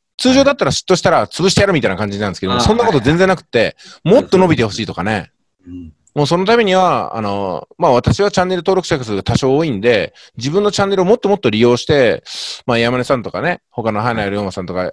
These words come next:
Speaker 1: 綾沢ちゃんのチャンネル登録者数が一人でも増えればとか、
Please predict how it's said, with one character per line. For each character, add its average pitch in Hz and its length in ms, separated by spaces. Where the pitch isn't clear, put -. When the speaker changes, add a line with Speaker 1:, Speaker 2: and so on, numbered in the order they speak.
Speaker 1:
綾 110 160
沢 117 140
ち - 60
ゃ 117 60
ん 110 80
の 117 360
チ - 100
ャ 143 60
ン 143 60
ネ 143 60
ル 135 60
登 135 200
録 139 120
者 147 120
数 123 140
が 104 100
一 92 80
人 - 140
で 147 140
も 90 300
増 139 120
え 117 80
れ 101 80
ば 80 120
と - 120
か、 - 180